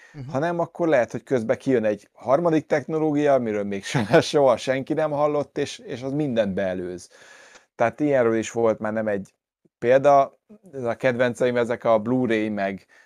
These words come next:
Speaker 2: meg, ö, h-, ö, milyen H D lemezek voltak. Volt egy időszakban, hogy,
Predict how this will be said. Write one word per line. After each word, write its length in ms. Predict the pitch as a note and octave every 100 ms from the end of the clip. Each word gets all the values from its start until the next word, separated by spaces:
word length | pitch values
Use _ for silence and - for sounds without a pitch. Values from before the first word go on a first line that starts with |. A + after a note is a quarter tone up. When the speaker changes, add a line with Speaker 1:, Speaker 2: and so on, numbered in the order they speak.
| _ _
Speaker 2:
meg, 380 | G#2+ G#2 G2+ G2
ö, 200 | G2+ F#2+
h-, 480 | F#2+ - - - A#2
ö, 280 | G2+ G2+ G2
milyen 480 | G2+ A#2+ D#3 D3 A2+
H 280 | C3 C3+ G#2+
D 60 | G#2+
lemezek 600 | A2 A2+ A#2+ A2+ A#2 -
voltak. 440 | B2+ A2 G2 -
Volt 240 | B2 C3
egy 120 | A#2 A2+
időszakban, 600 | A2+ G#2+ - G#2+ G2+ A2
hogy, 180 | A2